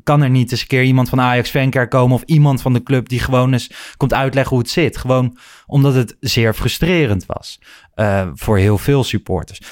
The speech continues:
Toen zeiden zij tegen mij van, eh, "Ja, nee, dat gaan we niet doen, want wij communiceren dan met de supportersvereniging en we communiceren zelf naar buiten uit." Waarop mijn antwoord was, "Ja, maar,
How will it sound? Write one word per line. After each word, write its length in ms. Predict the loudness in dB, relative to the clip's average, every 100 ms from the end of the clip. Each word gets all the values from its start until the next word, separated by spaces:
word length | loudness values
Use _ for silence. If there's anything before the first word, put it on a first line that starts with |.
| -6
Toen 140 | -2
zeiden 300 | 0 2 0
zij 240 | 0 -2 0
tegen 340 | 0 0 0
mij 260 | 0 2 0
van, 340 | 2 2 4
eh, 160 | 2 2
"Ja, 240 | 2 2
nee, 300 | 4 4 2
dat 140 | 0
gaan 160 | 0 2
we 60 | 2
niet 160 | 2
doen, 260 | 4 4 4
want 260 | 4 2 0
wij 180 | -2
communiceren 540 | 0 0 0 0 -2 0
dan 160 | 0
met 220 | 0 -4 -10
de 140 | -10
supportersvereniging 1160 | -8 -4 0 0 0 -2 0 0 0 0 -2 -4 -10 -6
en 140 | -2
we 100 | 0
communiceren 640 | 2 2 2 2 2 2
zelf 500 | 0 -2 -4 -10 _ _ _
naar 180 | -6 -4
buiten 340 | -4 -6 -10 -16
uit." 220 | -18 -20 _ _ -20 -20 -8
Waarop 300 | -4 0 0
mijn 220 | 0 2
antwoord 400 | 2 2 0 -4
was, 240 | -2 -4 -2
"Ja, 180 | 0 2
maar, 320 | 2 0